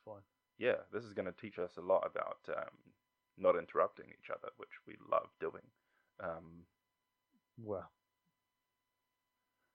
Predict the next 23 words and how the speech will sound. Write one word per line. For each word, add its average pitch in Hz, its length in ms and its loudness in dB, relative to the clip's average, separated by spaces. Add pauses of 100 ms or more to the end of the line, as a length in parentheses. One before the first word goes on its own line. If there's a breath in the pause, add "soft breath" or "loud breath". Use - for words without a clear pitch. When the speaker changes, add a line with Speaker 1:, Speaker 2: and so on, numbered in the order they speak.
(640)
Speaker 2:
Well, 101 300 12
I, 113 40 8
I 98 120 12 (220)
edit - 200 -2
the - 100 -6
episode, - 460 2
so 104 160 -2
we 101 140 -4
do, 117 440 2
we 131 100 4
do 123 120 4
it 107 80 -2
a - 20 -4
lot. - 220 4 (140)
Speaker 1:
<laughs> 160 160 2
I 160 80 10
intentionally 156 640 2
stopped 147 360 2
talking 135 360 -2
there. 110 160 -2
I 107 40 -4
was 117 100 -6
like, 113 160 2